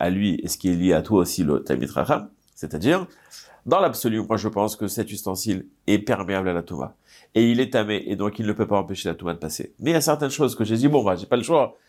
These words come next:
Tu sais, de toute façon, il va pas m'écouter. Alors on va lui dire que c'est pur.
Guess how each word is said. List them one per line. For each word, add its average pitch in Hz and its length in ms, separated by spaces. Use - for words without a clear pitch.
Tu - 120
sais, 139 80
de 147 60
toute - 20
façon, 123 180
il 123 80
va 117 80
pas 139 140
m'écouter. 139 500
Alors 117 140
on 117 40
va 113 100
lui 113 40
dire 113 120
que 113 60
c'est - 120
pur. - 240